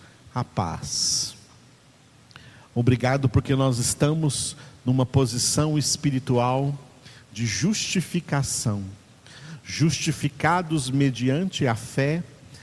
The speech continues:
temos paz contigo, ó Pai,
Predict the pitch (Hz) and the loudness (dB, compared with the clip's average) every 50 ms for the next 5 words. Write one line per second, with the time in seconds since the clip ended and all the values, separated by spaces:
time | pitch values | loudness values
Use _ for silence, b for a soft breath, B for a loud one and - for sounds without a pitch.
0 | B B B - - 147 147 151 156 139 - - - - - - 156 160 165 175 | B B B -4 -2 0 2 2 0 0 0 -2 -4 -6 -6 -4 -2 -2 -2 -2
1 | 170 175 190 - - - - - - - - - 135 131 120 117 - - - 147 | -4 -6 -6 -4 -2 0 0 0 0 -2 -2 -2 -2 0 -2 -4 -4 -4 -2 0
2 | 160 175 180 156 151 160 165 165 165 - - 117 110 - - 123 123 127 139 135 | 0 0 -2 -2 -2 0 0 0 -2 -4 -6 -10 -10 -8 -6 -4 -2 0 2 2
3 | 139 139 143 | 0 0 -2